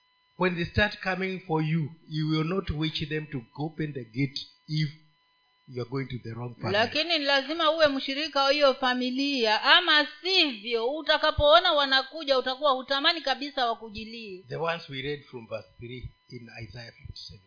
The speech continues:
Speaker 2: Wale ambao tumesoma katika huo mstari wa tatu katika
Speaker 1: Why somebody
Speaker 2: Isaya
Speaker 1: dying
Speaker 2: hamsini na saba.
Speaker 1: with, throwing the legs?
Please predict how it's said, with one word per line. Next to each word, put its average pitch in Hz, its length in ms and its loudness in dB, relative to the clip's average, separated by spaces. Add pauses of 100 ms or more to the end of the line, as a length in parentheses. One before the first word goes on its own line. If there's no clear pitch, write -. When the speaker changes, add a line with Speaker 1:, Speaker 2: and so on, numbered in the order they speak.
Speaker 2:
Wale 277 360 2
ambao 277 340 6
tumesoma 247 760 -4
katika 254 260 -2
huo 233 400 4
mstari 247 300 -4
wa 226 180 0
tatu 196 460 -2
katika 214 260 -8
Speaker 1:
Why 240 80 2
somebody 240 240 2
Speaker 2:
Isaya 220 100 4 (180)
Speaker 1:
dying 262 100 8
Speaker 2:
hamsini 247 160 2
na 202 120 -4 (140)
saba. 180 260 -4 (180)
Speaker 1:
with, 165 240 -2
throwing 247 300 6
the 214 100 0
legs? 247 380 0